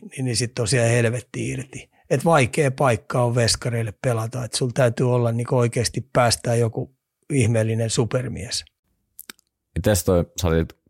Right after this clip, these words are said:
Speaker 2: coachin myös tuossa Keldon, äh, Sheldon Keefin, niin tota, sieltä nyt Dubashan lähti toiseen seuraan, päästettiin jatkamaan matkaansa, niin kuinka pölkyllä toi valmentajan –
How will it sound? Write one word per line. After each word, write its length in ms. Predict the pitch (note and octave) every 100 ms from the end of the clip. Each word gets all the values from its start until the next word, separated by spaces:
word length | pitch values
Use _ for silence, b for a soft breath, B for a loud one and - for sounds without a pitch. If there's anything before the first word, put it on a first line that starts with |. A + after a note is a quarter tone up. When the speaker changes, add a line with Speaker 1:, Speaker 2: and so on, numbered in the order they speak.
| -
Speaker 2:
coachin 460 | F2+ E2+ D2+ - C2
myös 240 | C2+ C#2
tuossa 320 | - D2 C#2+ C#2+ - _ - -
Keldon, 420 | E2+ D#2 D2+ D2 -
äh, 140 | E2+ D#2+
Sheldon 380 | - E2+ D#2
Keefin, 440 | D2+ E2 D#2 - C#2+
niin 160 | C#2+
tota, 320 | C#2+ C#2+ D2 C2+ - b b b b b b b b b b b b _ -
sieltä 300 | - G2+ F#2+
nyt 100 | G2+
Dubashan 560 | A#2+ B2 B2 F#2+ F2+ E2+
lähti 460 | F2+ F2 - E2 C#2+ - _ _ - - - _
toiseen 400 | - F#2+ E2 D2+
seuraan, 460 | D2 F2 F2 E2 D#2
päästettiin 640 | D#2+ D#2 - - B1 B1+ -
jatkamaan 540 | - E2+ - D#2 C#2 D2
matkaansa, 640 | G2+ G2+ - D#2+ C#2+ C#2+
niin 240 | C#2+ C#2 B B B B B B B
kuinka 300 | - B2+ A2+
pölkyllä 640 | G2 G#2 G2 F2+ E2 E2+ E2+ - _ _ _ _ _ _ _ _ _ - -
toi 160 | E2
valmentajan – 800 | E2+ G2 E2 D2+ C#2 C#2 C2 C2+